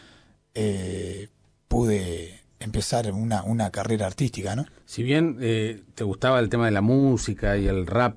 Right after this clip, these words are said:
Speaker 2: por ese disco que te habían regalado, cuando estás dentro de la cárcel,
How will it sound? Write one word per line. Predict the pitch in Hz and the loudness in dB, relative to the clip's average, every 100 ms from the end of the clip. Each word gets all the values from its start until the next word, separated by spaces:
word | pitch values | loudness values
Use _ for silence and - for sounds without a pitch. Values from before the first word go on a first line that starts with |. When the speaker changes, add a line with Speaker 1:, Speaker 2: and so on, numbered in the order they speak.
| - | -6
Speaker 2:
por | - 98 | -4 -4
ese | - 92 | -2 0
disco | 107 110 | 0 0
que | 98 | -2
te | 95 | 0
habían | 101 101 | 0 0
regalado, | 95 92 110 123 143 156 - - - - | 0 0 2 2 2 0 -6 -20 -20 -10
cuando | - 104 95 | -2 -2 0
estás | - 123 | 0 2
dentro | 131 113 | 2 2
de | 113 | 2
la | 107 | 2
cárcel, | 104 131 131 160 151 | 0 -2 0 0 0